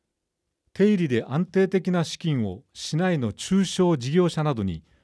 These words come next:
融通するための市の融資制度です。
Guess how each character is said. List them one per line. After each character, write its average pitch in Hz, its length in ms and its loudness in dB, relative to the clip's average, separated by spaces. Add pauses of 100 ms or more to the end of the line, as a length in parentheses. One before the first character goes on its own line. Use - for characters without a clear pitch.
(180)
融 156 220 0
通 165 200 -2
す - 120 -10
る 143 80 -4
た 127 140 -2
め 113 100 0
の 87 180 -4 (480)
市 - 200 -2
の 151 160 4
融 135 180 2
資 139 160 -6
制 127 200 -2
度 92 120 -8
で 80 100 -12
す。 - 220 -20